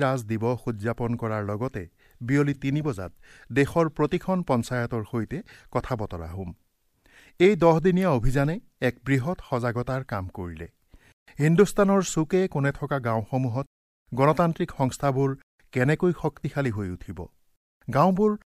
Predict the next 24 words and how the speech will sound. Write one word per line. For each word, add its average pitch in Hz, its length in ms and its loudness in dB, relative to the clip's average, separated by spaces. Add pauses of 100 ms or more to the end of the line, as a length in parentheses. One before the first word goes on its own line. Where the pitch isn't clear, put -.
(220)
আত্মনিৰ্ভৰশীল 160 960 0
কেনেকৈ 143 460 -2
হ'ব, 87 160 -10 (640)
কেনেকৈ 190 340 6 (120)
বিকাশ 170 280 -2 (100)
লাভ 95 160 -2 (120)
কৰিব, 101 240 -8 (760)
ইয়াৰ 127 200 4
বাবে 120 220 2 (400)
আন্তঃগাঁথনি, 156 760 2 (540)
সামাজিক 180 460 4 (140)
আন্তঃগাঁথনিৰ 135 680 0
গুৰুত্ব 113 380 -4 (420)
নিশ্চয় 135 440 -2
আছে। - 200 -14 (500)
গাঁওবোৰত 160 540 6 (320)
স্কুল 170 460 0
এৰা 170 160 0 (240)
ছাত্ৰ-ছাত্ৰী 135 680 -4
নাথাকক, 123 400 -4 (520)
বেটী 143 360 2
বচাও 135 420 -2
বেটী 117 300 -4
পঢ়াও 113 360 -4